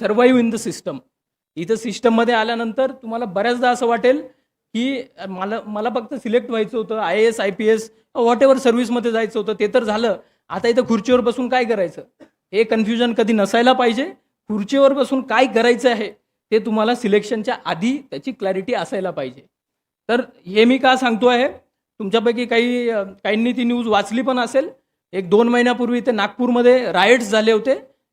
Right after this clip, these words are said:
त्या रायट्समध्ये I got injured, म्हणजे मला लाईफ थ्रेटनिंग इंजरी झाली होती. Why?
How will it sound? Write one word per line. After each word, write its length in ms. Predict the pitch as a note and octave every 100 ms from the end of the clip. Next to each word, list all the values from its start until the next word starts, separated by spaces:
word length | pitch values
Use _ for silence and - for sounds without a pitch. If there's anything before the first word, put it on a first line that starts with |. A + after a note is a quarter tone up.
| _
त्या 100 | G3
रायट्समध्ये 560 | A3+ A#3+ A#3 B3 B3 D4+
I 160 | G3+
got 160 | A3 B3+ A#3+ A3+
injured, 340 | A3+ G#3 D3+ - _ _ _ _ _
म्हणजे 340 | D#3 F#3 A#3+ A3 _
मला 420 | G#3 G3 G#3+ C4 B3 G3+ _
लाईफ 240 | G3 G#3 C4 -
थ्रेटनिंग 380 | B3+ G#3+ C4+
इंजरी 300 | B3+ A#3+ A#3+
झाली 200 | G#3+ G3+
होती. 300 | G3+ F#3 C#4 - _ _
Why? 220 | F3 A3